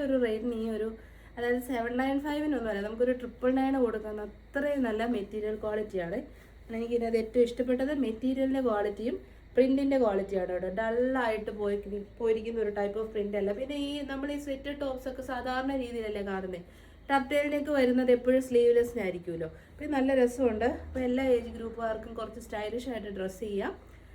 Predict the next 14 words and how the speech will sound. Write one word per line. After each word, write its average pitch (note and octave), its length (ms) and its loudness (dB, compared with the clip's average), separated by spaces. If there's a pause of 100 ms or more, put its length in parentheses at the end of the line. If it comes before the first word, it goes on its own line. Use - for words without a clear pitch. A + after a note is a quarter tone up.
(140)
സ്മോൾ, C4 300 0
മീഡിയം, B3 260 6
ലാർജ്, A#3 260 -2
എക്സ് A#3+ 160 -10
എൽ B3 100 -2
and A#3 120 -8
ഡബിൾ A3+ 220 -8
എക്സ് C#4+ 200 -8
എൽ. B4 60 4 (480)
ബേസ് C#4+ 300 10
ഷെയ്ഡ് B3 260 10
വരുന്നത് G#3 320 -2 (140)
റെഡ് G3 340 -2
ആണ്. A#3+ 160 0